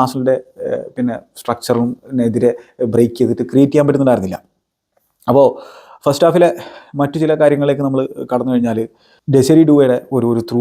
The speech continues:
ബോൾ ഉണ്ടായിരുന്നു, ഹക്കീമിക്ക് കൊടുത്തുള്ള ത്രൂ ബോൾ. എന്നിട്ട് ഹക്കീമി, ഏഹ്, കലിഫിയോരിയൊക്കെ, ഏഹ്, ഔട്ട് പേസ് ചെയ്തിട്ട് ആ ഒരു,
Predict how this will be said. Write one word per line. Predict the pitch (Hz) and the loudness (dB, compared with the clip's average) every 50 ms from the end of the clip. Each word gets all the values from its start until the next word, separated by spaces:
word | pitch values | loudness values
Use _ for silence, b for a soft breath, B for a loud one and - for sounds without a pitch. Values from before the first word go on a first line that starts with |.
| 123 127 | 0 2
ബോൾ | 135 131 117 | 0 0 0
ഉണ്ടായിരുന്നു, | 113 107 104 110 107 - | -2 -4 -6 -6 -6 -8
ഹക്കീമിക്ക് | 110 - - 120 120 123 113 120 | -8 -4 -2 0 0 2 2 0
കൊടുത്തുള്ള | 110 101 - 110 107 98 | -2 -2 -2 -6 -8 -8
ത്രൂ | - 104 104 98 | -8 -8 -6 -6
ബോൾ. | 104 104 107 113 - _ _ _ | -6 -6 -8 -10 -14 _ _ _
എന്നിട്ട് | 120 110 123 117 113 | -8 -8 -8 -6 -6
ഹക്കീമി, | 110 - - 117 113 117 120 123 - _ _ _ _ - 117 | -10 -8 -4 -2 -2 -2 -2 -2 -6 _ _ _ _ -10 -10
ഏഹ്, | 110 107 101 - - - - - - 117 - 117 | -8 -8 -10 -12 -14 -20 -20 -12 -12 -6 -2 0
കലിഫിയോരിയൊക്കെ, | 113 113 113 117 113 113 117 113 110 - 113 107 - - _ _ _ _ _ _ - 120 | 0 0 2 2 2 2 2 2 0 0 -4 -4 -4 -10 _ _ _ _ _ _ -12 -12
ഏഹ്, | 110 107 - - - - 127 | -12 -12 -14 -16 -6 -2 -2
ഔട്ട് | 123 113 - - | -2 -2 0 2
പേസ് | 131 123 123 - | 2 2 4 2
ചെയ്തിട്ട് | 120 113 113 - 113 113 b b b b b b b b b b - | -2 -2 -2 -8 -10 -14 b b b b b b b b b b -8
ആ | 113 110 | -6 -4
ഒരു, | 113 110 | -4 -4